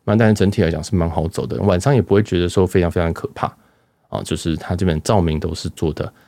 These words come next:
还可以，哦，还可以，这样。那如果你真的怕，你就自己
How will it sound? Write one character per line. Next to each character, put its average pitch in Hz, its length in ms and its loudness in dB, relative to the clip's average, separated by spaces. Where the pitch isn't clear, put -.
还 - 200 -10
可 - 200 -8
以， 73 140 -8
哦， 85 100 0
还 - 200 -4
可 - 180 -6
以， - 40 -10
这 - 80 -6
样。 - 120 -12
那 90 60 0
如 87 60 2
果 87 60 2
你 80 40 0
真 90 100 0
的 90 80 2
怕， 85 240 -2
你 80 120 -4
就 80 280 0
自 - 140 -6
己 85 100 -2